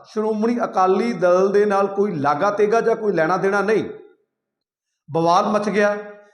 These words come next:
ਲੇਕਿਨ ਉਸ ਤੋਂ ਪਹਿਲਾਂ ਹੀ ਚਾਲ ਚੱਲ ਦਿੱਤੀ। ਇਸ ਬੈਕ ਸਟੇਜ ਦੇ ਪਿੱਛੇ ਕੰਮ ਕੌਣ ਕਰ ਰਿਹਾ ਹੈ?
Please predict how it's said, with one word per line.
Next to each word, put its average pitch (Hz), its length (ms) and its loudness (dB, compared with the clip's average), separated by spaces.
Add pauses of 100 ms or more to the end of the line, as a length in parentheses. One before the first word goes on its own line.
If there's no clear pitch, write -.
(140)
ਲੇਕਿਨ 190 280 2 (100)
ਉਸ 214 160 2
ਤੋਂ 214 480 0
ਪਹਿਲਾਂ 214 460 0 (100)
ਹੀ 208 260 -4
ਚਾਲ 170 280 0
ਚੱਲ 156 240 -2
ਦਿੱਤੀ। 160 580 -4 (720)
ਇਸ 269 240 -2
ਬੈਕ 190 320 2
ਸਟੇਜ 233 260 -4
ਦੇ 254 160 -6
ਪਿੱਛੇ 247 300 -8
ਕੰਮ 196 260 -2
ਕੌਣ 180 260 -4
ਕਰ 185 120 0
ਰਿਹਾ 190 260 0
ਹੈ? - 340 -4